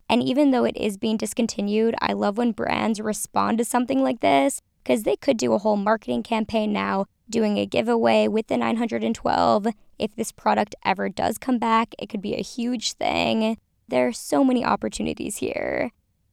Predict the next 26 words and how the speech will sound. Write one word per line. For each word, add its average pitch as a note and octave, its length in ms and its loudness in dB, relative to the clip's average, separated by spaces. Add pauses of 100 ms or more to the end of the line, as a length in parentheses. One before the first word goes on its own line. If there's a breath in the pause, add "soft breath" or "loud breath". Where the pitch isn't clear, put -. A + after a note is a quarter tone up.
(300)
I G#3+ 140 4
guess A#3 280 0
time A3 260 -2
will A3 120 -2
tell A3+ 360 0
what A3+ 120 -2
is G#3 80 -8
gonna - 160 -6
happen B3 480 -2
with A3+ 120 -4
these G#3 180 -8
nine A3 180 -4
hundred G#3 300 -8
and - 160 -6
twelve, - 640 2 (560)
and B3+ 240 0
we'll D4+ 160 -2
see A3+ 380 -2
if - 180 -6
Choco C#4 360 -2
Taco B3 420 -2
is A3 140 -8
really C4+ 300 -4
gone C#4 260 0
forever, E3 800 0 (340)
or C#4 440 2